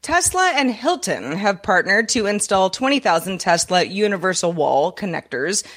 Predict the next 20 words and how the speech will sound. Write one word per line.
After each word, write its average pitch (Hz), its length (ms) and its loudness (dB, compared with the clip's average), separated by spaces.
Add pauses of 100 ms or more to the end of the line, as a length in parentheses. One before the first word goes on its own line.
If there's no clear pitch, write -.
(140)
across 220 460 0
two 160 280 -10
thousand 156 480 0
Hilton 196 400 -2
Ho-, 165 320 0 (180)
Ho-, 175 220 -8
hotel 170 420 -2
properties 156 600 -2 (240)
in 359 240 2
the 285 80 4
United 165 420 0
States 160 460 0 (240)
and 311 260 2
Canada 165 500 0
and 240 220 2
Mexico, 165 560 0
starting 220 520 0
in 175 420 -2
twenty 147 320 -4
twenty-four. 180 760 -2